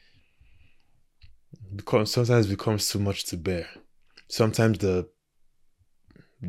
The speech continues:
deed is already done. Sometimes the effects are already done. You can't, you can't, you can't go back on it.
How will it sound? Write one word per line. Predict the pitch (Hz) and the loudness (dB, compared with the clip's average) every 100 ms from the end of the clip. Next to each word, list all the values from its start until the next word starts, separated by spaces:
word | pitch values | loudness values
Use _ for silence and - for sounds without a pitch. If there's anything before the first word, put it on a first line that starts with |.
| 87 | 0
deed | 113 | 0
is | 98 | 2
already | 98 98 | 0 0
done. | 95 101 90 - _ _ _ _ _ _ _ - - - | -2 -2 -4 -10 _ _ _ _ _ _ _ -20 -20 -10
Sometimes | - 104 113 | -2 2 2
the | 101 | 2
effects | 95 110 107 | 4 4 6
are | 95 | 2
already | 95 98 | 2 0
done. | 95 92 | 0 -2
You | 90 | -2
can't, | 104 101 | -2 -2
you | 92 | -2
can't, | 104 101 | 0 0
you | |
can't | 95 107 98 | 0 0 2
go | 101 | 0
back | 98 92 | 0 -4
on | 90 98 | -4 -4
it. | 92 - - | -6 -10 -14